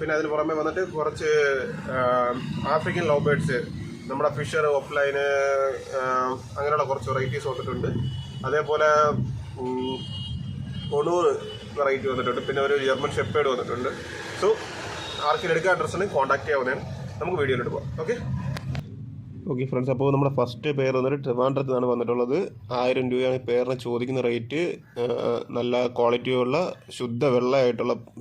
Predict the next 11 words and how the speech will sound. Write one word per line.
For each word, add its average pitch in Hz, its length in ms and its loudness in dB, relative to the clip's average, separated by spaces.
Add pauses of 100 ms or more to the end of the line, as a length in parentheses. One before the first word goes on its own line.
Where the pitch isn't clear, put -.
(280)
രണ്ട് 120 200 0 (600)
ബേർഡാണ്, 120 360 2
മെയിൽ 120 160 0 (120)
ഫീമെയിലുമാണ്. 120 500 2 (760)
പ്യുവർ 131 240 2
വൈറ്റ് 127 280 2
ആണ്, 139 140 2 (300)
ആ, 120 60 4 (320)
റെഡ് 123 180 0
ഗ്രാവൽ 127 340 4
ചെറിയ 120 220 4